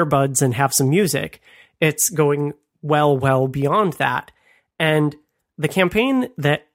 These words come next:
Apple first launched for the iPod Touch was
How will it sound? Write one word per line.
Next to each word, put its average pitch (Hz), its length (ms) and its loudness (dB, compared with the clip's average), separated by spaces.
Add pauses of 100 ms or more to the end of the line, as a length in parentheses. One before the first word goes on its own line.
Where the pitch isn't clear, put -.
Apple 156 300 0
first - 500 -2
launched 180 600 -2 (180)
for 156 160 0
the 151 120 -4
iPod 139 460 0
Touch - 440 -4 (480)
was 160 500 -2